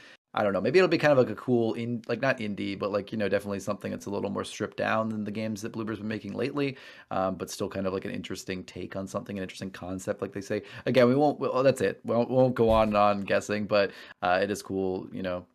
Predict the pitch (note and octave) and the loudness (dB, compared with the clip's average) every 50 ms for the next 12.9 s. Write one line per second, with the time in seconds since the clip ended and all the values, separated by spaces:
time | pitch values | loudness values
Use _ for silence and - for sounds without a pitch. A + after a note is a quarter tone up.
0 | _ - - - F#2+ F2+ F#2 F#2 F#2+ F#2 - F#2 - F#2 F#2 - - - F#2+ F#2 | _ -14 -10 -8 -6 -6 -6 -6 -6 -8 -10 -12 -12 -12 -12 -12 -8 -8 -8 -6
1 | F#2+ F#2 F2+ E2+ F2+ - - - F2+ F2+ F#2 F2+ F#2 F#2 - F#2+ - - G2+ G2 | -6 -8 -10 -12 -12 -14 -14 -12 -10 -10 -8 -8 -8 -8 -8 -12 -10 -8 -8 -8
2 | - - F2+ - - - G2 F#2+ F#2+ F#2+ F#2+ F#2+ - - G2 - - A2 A2 G#2+ | -8 -10 -14 -14 -10 -6 -4 -4 -2 -2 -2 -4 -4 -6 -12 -4 -2 -2 -2 -2
3 | - A#2 A2+ G#2+ F#2+ F#2+ F#2+ - F#2+ F#2 - - E2+ E2 E2 - - - - - | 0 0 0 0 -2 -4 -6 -6 -8 -8 -8 -12 -12 -12 -14 -14 -14 -14 -16 -16
4 | _ _ _ - _ _ _ _ _ _ _ _ _ - - - - E2+ E2+ E2 | _ _ _ -20 _ _ _ _ _ _ _ _ _ -12 -10 -8 -6 -6 -6 -6
5 | E2 E2+ F2 E2 E2 - - _ B2 A#2 A2+ A#2+ A2 - - - B2+ B2 B2 A#2 | -8 -8 -10 -10 -12 -12 -4 _ -2 0 2 0 0 -2 -2 2 4 4 4 4
6 | B2 A#2+ A2+ A#2 G2+ G#2 A2+ A#2 A#2 A#2+ B2 A#2+ A#2+ A2+ G2+ F#2+ G#2+ F#2+ A2+ A#2+ | 2 0 0 -2 -2 -2 0 0 2 2 2 2 2 0 0 -2 2 6 8 8
7 | C3 A#2 A2 G#2 F2+ - - A#2 C#3+ C#3 F#3+ E3 B2+ A#2 A2+ B2 C#3+ E3 F3 - | 8 8 6 -2 -2 0 0 0 2 4 6 8 8 10 10 10 8 6 2 -2
8 | - - A2 G#2 G#2 G2+ G2+ G2+ G2+ G2+ G2+ F#2+ G#2+ G#2+ G#2 G#2 G#2 G#2 F#2+ F#2+ | -4 2 6 8 8 10 10 8 6 4 2 -2 -2 -2 0 0 -2 -2 -2 2
9 | G2 G2+ G2+ G2+ - G#2+ G2+ - - G2 G2 G2 G#2 G#2+ - - A#2 G2+ G2 G2 | 4 4 4 4 4 0 -4 -4 -4 -6 -4 -4 -4 -4 0 2 4 6 8 8
10 | G2 F#2+ - - - - - _ - G#2 A#2+ A2+ G2+ A2 F2+ A#2+ A2 G2 - - | 6 4 2 -4 -18 -20 -20 _ 2 2 2 4 4 2 4 4 4 4 2 2
11 | - A#2 G#2+ G#2 G#2+ G#2+ G#2 G#2 G#2 G#2+ G#2 F#2+ G2+ - - - B2+ C3 C#3 C#3 | 2 2 4 4 4 2 2 2 2 0 0 0 -4 -8 2 6 6 8 8 8
12 | C3 A#2 G#2+ - G#2+ G2+ G#2+ A#2 D#3+ F#3+ D3+ G2+ G2+ G2 G2 G#2 B2+ E3 | 6 6 2 -2 -2 2 4 6 6 4 4 2 2 4 4 4 4 2